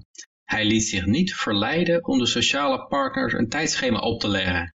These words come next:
in de zich al jaren voortslepende discussie over een nieuw pensioenstelsel dat beter aansluit op de veranderende en veel flexibele arbeidsmarkt.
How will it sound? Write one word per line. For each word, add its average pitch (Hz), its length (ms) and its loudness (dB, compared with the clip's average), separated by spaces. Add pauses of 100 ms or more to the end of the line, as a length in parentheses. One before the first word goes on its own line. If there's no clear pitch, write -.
in 117 200 2
de 104 80 4
zich 101 200 2
al 98 180 0
jaren 262 340 0
voortslepende 269 520 0
discussie 254 480 0
over 123 180 2
een 117 60 4
nieuw 147 160 4
pensioenstelsel 247 800 0
dat 214 180 2
beter 269 320 0
aansluit 254 600 0
op - 180 -6
de 104 100 -2
veranderende 123 540 2
en 107 140 0
veel 117 180 2
flexibele 262 520 0
arbeidsmarkt. - 600 -2